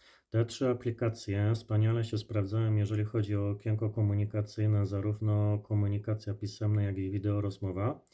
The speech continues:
Tak więc, jeżeli chodzi o spotkanie na karty,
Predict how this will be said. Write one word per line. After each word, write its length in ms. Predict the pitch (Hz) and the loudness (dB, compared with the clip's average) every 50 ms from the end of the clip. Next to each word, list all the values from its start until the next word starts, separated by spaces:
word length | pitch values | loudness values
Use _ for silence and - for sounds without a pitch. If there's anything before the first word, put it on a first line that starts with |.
| - - - - - _ _ | -20 -20 -20 -20 -20 _ _
Tak 220 | - 107 107 107 | -2 0 2 2
więc, 220 | 110 117 120 117 107 | 2 2 2 2 2
jeżeli 300 | 107 101 110 113 120 123 | 2 2 2 0 0 -2
chodzi 320 | - - 120 113 113 113 | -2 -2 -2 0 2 0
o 60 | 107 | 0
spotkanie 540 | 107 - - 110 107 - - 113 113 110 107 | -2 -2 -6 -6 -6 -2 -2 0 2 2 2
na 120 | 104 101 | 2 0
karty, 760 | 98 - - 113 113 104 107 - - 101 98 101 107 117 127 | -2 -4 -4 -2 -2 -2 -4 -6 -4 -2 0 2 2 0 0